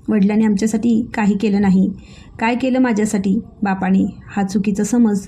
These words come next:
त्याच्या मनात रुजला होता. आई, माझ्या मित्राचे वडीलही शिक्षक होते, पण किती मोठा बंगला बांधलाय बघ.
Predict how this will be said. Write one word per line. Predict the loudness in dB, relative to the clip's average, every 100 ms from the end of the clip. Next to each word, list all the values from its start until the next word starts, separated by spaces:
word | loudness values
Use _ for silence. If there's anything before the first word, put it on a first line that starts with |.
| -8 -4
त्याच्या | 0 2
मनात | 2 2 2
रुजला | 2 2
होता. | 2 0 -2 -4 -10 -20 -20 -20 -12
आई, | -4 2 2 2 0 0
माझ्या | 0 2 2
मित्राचे | 2 0 0 2
वडीलही | 2 4 4 2 0 -4
शिक्षक | -4 -2 -2 -4 -4
होते, | -4 -2 0 -2 -8 -20 -20 -2
पण | 2 4
किती | 2 2
मोठा | 2 2 2
बंगला | 2 2 0
बांधलाय | -2 -2 0 2 2
बघ. | 0 0